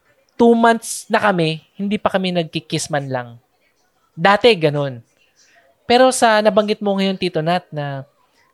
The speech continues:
konting infatuation, konting spark, kayo na. So,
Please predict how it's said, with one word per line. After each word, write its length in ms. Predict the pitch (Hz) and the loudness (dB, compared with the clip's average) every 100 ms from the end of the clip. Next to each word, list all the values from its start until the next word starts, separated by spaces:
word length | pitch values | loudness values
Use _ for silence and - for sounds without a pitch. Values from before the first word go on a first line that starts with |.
| _ _ | _ _
konting 300 | 160 156 165 | -4 -2 -8
infatuation, 720 | 135 135 190 220 208 185 185 | -6 -8 -4 -6 -4 -8 -8
konting 320 | 170 135 175 | -10 -12 -10
spark, 380 | 175 - 170 165 | -14 -4 -4 -4
kayo 260 | 143 139 170 | -8 -6 -6
na. 240 | 160 147 _ _ - _ _ | -8 -10 _ _ -20 _ _
So, 640 | - 214 202 190 185 165 | -12 -8 -8 -8 -12 -14